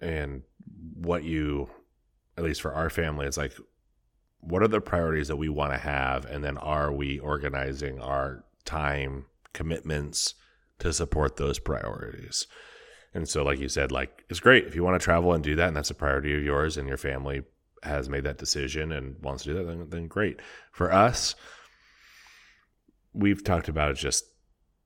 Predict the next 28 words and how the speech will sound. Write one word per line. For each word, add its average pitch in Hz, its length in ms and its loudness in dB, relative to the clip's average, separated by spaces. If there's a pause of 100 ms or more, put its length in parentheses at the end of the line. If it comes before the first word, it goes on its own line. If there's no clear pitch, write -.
(180)
it, 82 160 -4
it 82 240 -4
did 80 160 0
not 90 200 4
work 92 180 4
out 78 160 2
well 78 240 2
for 73 160 -2
Jordan 69 380 -2
in 65 100 -2
the 65 120 -4
same 69 280 -4
way 67 240 -2
that 65 160 -2
it 65 100 -6
did 65 260 -4 (140)
for - 140 -12
Katie. 85 360 4
She 76 180 0
did 69 420 0 (800)
a 80 100 -6
niche 76 540 -2
sport 71 640 2 (100)
for - 180 -2
a 69 80 0
long, 71 280 2
long 73 260 0
time. 71 480 -2